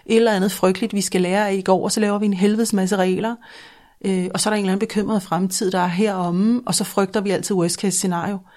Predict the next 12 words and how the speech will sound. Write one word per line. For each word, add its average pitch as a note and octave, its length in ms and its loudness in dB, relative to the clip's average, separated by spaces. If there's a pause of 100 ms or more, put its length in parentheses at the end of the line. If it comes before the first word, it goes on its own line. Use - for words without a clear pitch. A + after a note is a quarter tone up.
(380)
Det A3+ 100 0
kan C4+ 120 -2
du C4+ 80 -6
tappe A3+ 440 -6
ud D4 220 0
af - 340 -10 (120)
ved G3 120 -2
at G#3+ 100 0
lege F3+ 260 -2
med G#3 100 -4
det G3 140 -4
her. F#3+ 160 -4